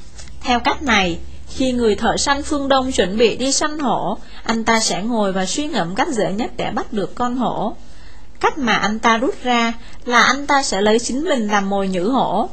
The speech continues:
Anh ta khoác lên mình một tấm da lợn và chờ đợi trong rừng. Con hổ tới gần, nghĩ rằng con lợn này sẽ là một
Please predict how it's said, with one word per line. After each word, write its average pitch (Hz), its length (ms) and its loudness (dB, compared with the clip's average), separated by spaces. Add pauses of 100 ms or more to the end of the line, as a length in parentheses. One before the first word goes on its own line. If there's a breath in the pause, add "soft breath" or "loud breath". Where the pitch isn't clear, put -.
(360 loud breath)
Anh 226 220 -2
ta 220 200 2
khoác 294 220 2
lên 277 280 2
mình 202 140 0
một 175 260 -4
tấm 196 180 0
da 269 220 4
lợn 196 320 2
và 180 160 0
chờ 185 260 -2
đợi 165 200 0
trong 247 240 -2
rừng. 180 320 -2 (520 loud breath)
Con 233 180 2
hổ 196 200 -2
tới 214 240 2
gần, 214 320 2 (460 loud breath)
nghĩ 202 200 2
rằng 254 260 2
con 294 180 0
lợn 208 200 2
này 202 220 2
sẽ 202 180 0
là 277 220 4
một 202 200 0